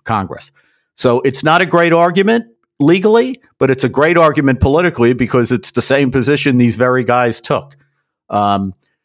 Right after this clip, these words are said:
so what I said at the time was, instead of, um, you know, moaning about how,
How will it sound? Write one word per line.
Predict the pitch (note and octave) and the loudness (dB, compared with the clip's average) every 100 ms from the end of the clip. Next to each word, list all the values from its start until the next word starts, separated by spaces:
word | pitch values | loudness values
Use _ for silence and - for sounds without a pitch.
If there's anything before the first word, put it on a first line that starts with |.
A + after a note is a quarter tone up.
| _ - | _ -8
so | - | -2
what | C3+ D3 | 0 2
I | F3 | 2
said | G#3+ - G3+ | 0 0 0
at | F3 | -2
the | - | -4
time | - G#3 G3+ D3+ D3 D3+ - _ _ _ _ _ - - | -4 0 0 0 -4 -8 -14 _ _ _ _ _ -20 -6
was, | B2 C#3 C3 | 0 0 2
instead | C#3 - E3 F#3 | 0 0 0 2
of, | F#3 E3 - - _ _ _ _ _ _ | 2 0 -6 -18 _ _ _ _ _ _
um, | B2 B2+ A#2+ A#2 A2+ - _ _ _ _ _ _ _ _ _ _ - | 0 2 2 2 0 -6 _ _ _ _ _ _ _ _ _ _ -2
you | C3+ | 0
know, | A2 G2+ - _ _ _ - | 0 -4 -12 _ _ _ -4
moaning | C3 D3 F3+ F3 D3 C#3+ | 2 4 4 2 2 0
about | B2 C3+ C3 | 0 2 2
how, | A#2+ C3+ C3+ B2+ C3 | 0 2 2 0 -2